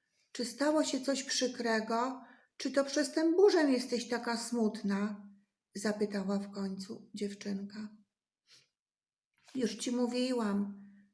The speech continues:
nie przeszkadza mi burza”. „Co się więc stało? Bo widzę, że coś jest nie tak”, martwiła się Małgosia.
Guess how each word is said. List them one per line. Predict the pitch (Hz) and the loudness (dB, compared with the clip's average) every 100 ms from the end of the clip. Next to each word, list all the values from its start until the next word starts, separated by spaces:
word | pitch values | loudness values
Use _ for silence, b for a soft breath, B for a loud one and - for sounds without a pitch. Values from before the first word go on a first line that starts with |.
| _ | _
nie | 247 262 | 4 4
przeszkadza | - 294 - - 302 302 294 247 | 4 0 -2 2 6 6 6 4
mi | 214 208 | 4 4
burza”. | 202 196 190 196 202 202 - _ b b b _ | 4 2 0 -4 -8 -10 -16 _ b b b _
„Co | - 440 | 6 6
się | - 392 | 8 6
więc | 262 233 - | 6 2 -2
stało? | - 202 196 196 202 B B B | -2 2 4 2 -2 B B B
Bo | 269 | 4
widzę, | 277 285 302 | 4 4 4
że | 269 277 | 6 4
coś | - 247 247 - | 4 2 2 0
jest | 240 240 | -2 0
nie | 294 330 330 | 2 2 4
tak”, | 392 262 - - | 4 4 0 -4
martwiła | 214 202 - 262 240 | -4 -4 -4 -2 0
się | 214 220 | 0 0
Małgosia. | 214 208 202 196 190 196 | 2 2 0 -4 -4 -8